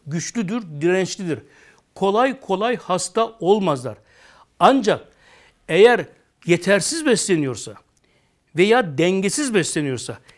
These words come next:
yetersiz ve dengesiz nasıl açıklamıştık? Eğer sadece ekmek yiyorsanız dengesiz besleniyorsunuz. Ekmek, peynir, zeytin, reçel, bal yiyorsanız dengeli besleniyorsunuz. Yetersiz beslenme de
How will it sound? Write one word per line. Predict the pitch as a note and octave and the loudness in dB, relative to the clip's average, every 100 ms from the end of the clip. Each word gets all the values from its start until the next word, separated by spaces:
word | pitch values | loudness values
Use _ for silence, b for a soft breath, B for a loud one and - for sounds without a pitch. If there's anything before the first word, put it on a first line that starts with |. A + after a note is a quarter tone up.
| b | b
yetersiz | D#3+ E3 G#3 G3 A#3+ A#3 | -4 0 0 -2 -2 -4
ve | F#3+ | -2
dengesiz | G#3 G#3+ G#3 G#3+ | -2 -2 -6 -6
nasıl | A3 G#3+ | -6 -4
açıklamıştık? | G#3 - F#3 F3 D#3+ B3+ b b b - | -6 -6 -4 -4 -4 -8 b b b -4
Eğer | E3+ G3 G3 | 2 2 2
sadece | - - - G#3+ C4 A3 F#3 D#3 | -4 -8 -6 -2 -2 0 -2 -4
ekmek | - F#3+ F#3+ A3+ A3 | -2 -2 -2 -6 -6
yiyorsanız | F#3 F#3+ F3+ F#3+ A3+ A3 D#3+ | -2 -2 -2 -4 -4 -4 -2
dengesiz | F3+ F#3 E3+ A3+ F3+ | -2 -2 -2 -4 -4
besleniyorsunuz. | C#3+ - C3 A#2 - G#2+ G2 b b b b b _ G3 | -4 -6 -8 -10 -12 -16 -20 b b b b b _ 0
Ekmek, | G#3 G#3 G3+ - | 0 0 -4 -4
peynir, | F#3 G#3+ G3+ D3+ | -4 -2 -2 -4
zeytin, | C3 F#3+ G3 - D#3 | -2 -2 -2 -6 -2
reçel, | E3 F#3+ G3+ D3 C3 | -2 0 -2 -2 0
bal | F3+ B3 | 0 0
yiyorsanız | A3+ A3 - A#3+ C#4+ - D3+ | -2 -4 -2 -4 -6 -12 -6
dengeli | C#3+ D#3+ D#3 E3+ A3+ | -2 0 0 -2 -2
besleniyorsunuz. | D3+ - B2+ G#2+ - G#2 - b b b b b | -4 -6 -12 -12 -18 -20 -20 b b b b b
Yetersiz | D#3+ F3+ A#3 A3+ E4 D#4+ | -2 0 2 0 0 -2
beslenme | C#4+ A#3+ C#4 C4+ D4 C#4 | -2 0 0 0 0 2
de | E4+ | 0